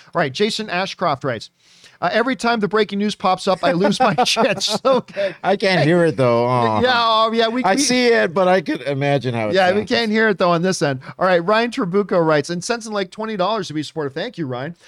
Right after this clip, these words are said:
Speaker 1: "I'm sitting here watching the reactions of someone watching the reactions of other people reacting.
Speaker 2: <laughs>
Speaker 1: This is life now, and I love it. Reaction Watch twenty twenty-one. Love y'all, and thank you for what you do." Well, thank you for that, Ray. You know, it's, it's funny 'cause Ray and I,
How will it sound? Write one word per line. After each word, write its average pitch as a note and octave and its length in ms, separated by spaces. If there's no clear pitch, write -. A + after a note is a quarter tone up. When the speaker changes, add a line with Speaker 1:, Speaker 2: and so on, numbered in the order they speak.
Speaker 1:
"I'm F#3 180
sitting C#4 280
here B3+ 120
watching G#3+ 380
the F#3 80
reactions F#3 420
of D#3 80
someone F#3+ 380
watching F3+ 400
the D#3 60
reactions D3 520
of E3 80
other A3 240
people A3 240
reacting. G#3+ 600
Speaker 2:
<laughs> - 140
Speaker 1:
This B3+ 280
is A3 180
life A3+ 320
now, D#3 280
and E3+ 120
I F#3 80
love G3+ 260
it. C#3+ 140
Reaction A#3+ 460
Watch A#3 260
twenty A#3 240
twenty-one. G3+ 640
Love F#3 300
y'all, F#3+ 380
and F3+ 140
thank G3+ 240
you G3 80
for F#3 140
what F3 200
you E3 140
do." C#3+ 200
Well, F#3+ 120
thank C4+ 300
you A#3+ 60
for G#3 40
that, G3 140
Ray. G3+ 120
You A#3 60
know, C#4+ 120
it's, C4+ 180
it's B3 160
funny D#4 220
'cause G#3 180
Ray C4 180
and C4 100
I, A#3+ 220